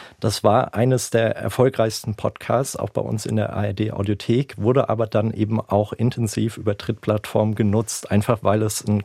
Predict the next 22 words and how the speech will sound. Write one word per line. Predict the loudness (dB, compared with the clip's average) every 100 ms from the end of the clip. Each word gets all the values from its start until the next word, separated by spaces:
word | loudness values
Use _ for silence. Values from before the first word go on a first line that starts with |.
| -2
gesamtgesellschaftliches | -2 2 0 0 -4 0 0 0 -4 -6 -10 -8 -6
Interesse | -2 0 0 2 0 -2
war. | -2 -4
Und, | -4 -8 -8 -14 -14 -16 -10 0
ähm, | 2
die | 4 4
weit | 6 4 4
mehr | 4 4 4
als | -2 -2
hundert | 2 2 2
Folgen, | 2 2 4 0
die | 0 0
wurden | 0 0
dann, | 0 0 -2
äh, | -4 -4
tatsächlich | -2 -2 -4 -4 -6 -2
seit | -2 -2
dem | -4
Start | -4 0 0 0
auch | -2 -2
in, | -4 -4 -4 -16 -18 -20 -20 -2
ja, | -2